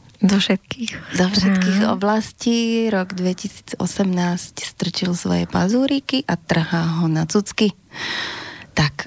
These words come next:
Speaker 2: a to je, mm, to sa tak dobre hovorí v slobodnom vysielači, slobodne, ale ťažko sa to žije v, <laughs> v si-, v situáciách,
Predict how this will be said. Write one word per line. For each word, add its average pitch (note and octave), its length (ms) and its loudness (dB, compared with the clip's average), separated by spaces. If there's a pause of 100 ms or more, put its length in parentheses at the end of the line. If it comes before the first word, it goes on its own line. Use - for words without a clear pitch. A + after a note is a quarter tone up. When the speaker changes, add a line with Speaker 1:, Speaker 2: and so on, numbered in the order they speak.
Speaker 2:
a F#3 140 4
to A3+ 240 0
je, A3+ 480 2 (300)
mm, F#3 760 -2
to - 100 -2
sa G3+ 140 2
tak G3 160 0 (160)
dobre G3 320 4
hovorí G3+ 640 0
v A3 160 -4
slobodnom G#3 640 2
vysielači, G3+ 640 0
slobodne, G3+ 640 0
ale G3 320 0
ťažko - 320 -4
sa G3 160 -2
to G3 160 2
žije F#3 400 2
v, - 140 2 (160)
<laughs> F#3+ 160 2
v - 20 0
si-, - 220 2
v - 260 2
situáciách, A3 920 -2